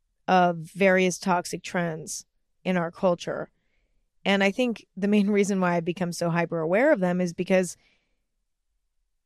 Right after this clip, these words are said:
I've been tempted by some of these trends. I've been tempted to sort of participate because they become so normalized that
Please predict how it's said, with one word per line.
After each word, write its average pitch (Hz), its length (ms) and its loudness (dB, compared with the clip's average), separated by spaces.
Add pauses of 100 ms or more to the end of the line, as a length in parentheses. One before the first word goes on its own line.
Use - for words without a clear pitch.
(460)
I've 294 180 4
been 403 140 10
tempted 330 420 -2
by 185 120 2
some 170 240 -4
of 151 60 -4
these 151 180 -8
trends. - 560 -14 (200)
I've 233 120 2
been 302 140 -2
tempted 339 360 -2
to 269 80 0
sort 190 220 0
of 170 60 -4
participate 165 680 -8 (560)
because 220 280 4
they 233 100 6
become 233 360 0
so 220 200 0
normalized 190 840 0 (360)
that 208 360 4